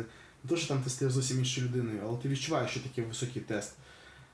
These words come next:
І, і, ну, знову ж таки, те, що ти виділяєшся, ти набагато більший. Місцями, коли ти сушишся, ти взагалі на-, сильно виділяєшся від інших.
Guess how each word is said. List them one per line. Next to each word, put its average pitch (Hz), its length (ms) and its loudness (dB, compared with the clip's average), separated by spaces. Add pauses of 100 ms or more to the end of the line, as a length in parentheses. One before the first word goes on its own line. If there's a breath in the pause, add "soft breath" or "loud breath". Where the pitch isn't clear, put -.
(240 loud breath)
І, - 40 -14
і, 64 920 -8
ну, 160 120 0
знову 151 220 2
ж 127 100 -2
таки, 120 160 -4
те, 131 100 0
що - 140 -2
ти 139 60 2
виділяєшся, 127 600 2 (160)
ти 120 100 -4
набагато 127 360 0
більший. 110 480 -2 (580 loud breath)
Місцями, 135 460 4
коли 127 120 2
ти - 60 -6
сушишся, 131 320 -2
ти 113 140 -6
взагалі 120 400 0 (100)
на-, 107 180 -2 (220)
сильно 143 440 4
виділяєшся 113 540 0
від 107 140 -4
інших. 107 300 -4